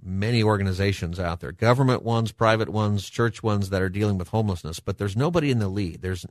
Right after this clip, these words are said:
and what they're talking about is from a government standpoint, there's nobody responsible. And so everybody, really, the reason it costs so much money,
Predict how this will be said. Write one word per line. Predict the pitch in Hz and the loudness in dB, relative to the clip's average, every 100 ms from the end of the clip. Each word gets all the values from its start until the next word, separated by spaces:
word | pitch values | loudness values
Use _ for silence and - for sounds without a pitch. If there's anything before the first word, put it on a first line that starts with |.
| - | -6
and | 98 95 | -2 -2
what | 95 | -2
they're | 110 | -2
talking | 160 151 123 110 | 2 2 2 2
about | 101 | 4
is | 101 | 2
from | - 92 | -2 -8
a | |
government | 92 139 123 101 | 0 0 2 -2
standpoint, | - 127 131 - 85 80 - _ _ _ _ _ _ _ _ _ | -4 0 2 2 0 -4 -14 _ _ _ _ _ _ _ _ _
there's | - 131 127 | 4 6 6
nobody | 123 143 160 160 156 151 | 4 4 4 4 2 0
responsible. | - 117 - 180 - 76 50 - _ _ _ _ | -2 -2 -2 -2 -4 -8 -10 -14 _ _ _ _
And | 113 110 | -2 2
so | 117 | 2
everybody, | 131 165 170 139 135 | 2 2 0 0 0
really, | 113 117 220 285 92 92 | -2 -2 -2 -2 -4 -6
the | 123 | -2
reason | 185 233 214 | 0 -2 -6
it | |
costs | - 135 165 | -4 -4 -2
so | - | 0
much | 123 98 | 0 -2
money, | 101 156 - | -4 -6 -8